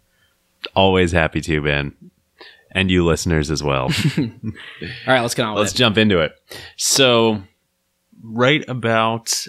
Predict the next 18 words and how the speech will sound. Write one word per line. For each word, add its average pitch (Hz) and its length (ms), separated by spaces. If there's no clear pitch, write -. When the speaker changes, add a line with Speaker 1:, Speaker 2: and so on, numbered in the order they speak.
Speaker 1:
uh, 90 840
what 85 120
was 78 180
this, - 320
fourteen 113 800
months 113 340
ago, 127 520
uh, 80 600
there 90 200
had 87 140
been 90 200
acquisition 101 760
rumors 95 540
swirling 95 840
about 82 640
a 80 380
young 101 800
three-year-old 101 1200